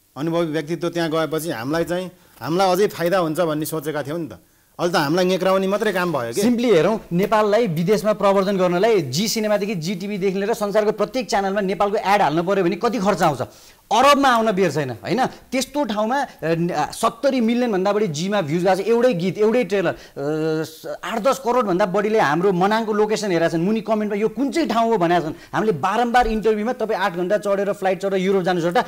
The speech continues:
Speaker 2: दुई घन्टाको फ्लाइटमा नेपाल आउनुहोस्, यो मनाङ त स्वर्ग जस्तो छ, हेर्नुहोस्, भिएफएक्स होइन, यो रियल हो," भनेर बारम्बार भनिरहेका छौँ। यत्रो प्रचार गरेकोमा तिमीहरूलाई कर छुट छ, तिमीहरूले अझै यसलाई राम्रो गर्यो, देशलाई अझै चिनायो भन्नु सट्टा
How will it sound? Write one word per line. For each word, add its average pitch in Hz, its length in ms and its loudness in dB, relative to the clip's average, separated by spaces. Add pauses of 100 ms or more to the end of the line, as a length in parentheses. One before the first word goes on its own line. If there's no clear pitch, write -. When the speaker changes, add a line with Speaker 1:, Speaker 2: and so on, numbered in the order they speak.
(140)
Speaker 2:
दुई 240 160 0
घन्टाको 220 280 0
फ्लाइटमा 214 260 -2
नेपाल 247 340 2
आउनुहोस्, 226 300 -2 (100)
यो 226 120 4
मनाङ 233 300 2
त 202 60 -4
स्वर्ग 247 420 2
जस्तो 226 180 0
छ, 180 60 0
हेर्नुहोस्, 185 460 0
भिएफएक्स 214 360 4
होइन, 233 140 0
यो 214 160 2
रियल 233 220 2
हो," 220 80 2
भनेर 180 120 -2
बारम्बार 254 420 2
भनिरहेका 196 420 2
छौँ। - 20 -12 (180)
यत्रो 247 300 2
प्रचार 240 400 2
गरेकोमा 220 380 2
तिमीहरूलाई 208 360 -2
कर 202 220 0
छुट 208 260 0
छ, 202 100 0
तिमीहरूले 208 600 0
अझै 226 180 2
यसलाई 233 280 0
राम्रो 226 280 2
गर्यो, 208 220 2
देशलाई 208 360 0
अझै 202 280 -4
चिनायो 233 400 -2
भन्नु 165 240 0
सट्टा 196 260 0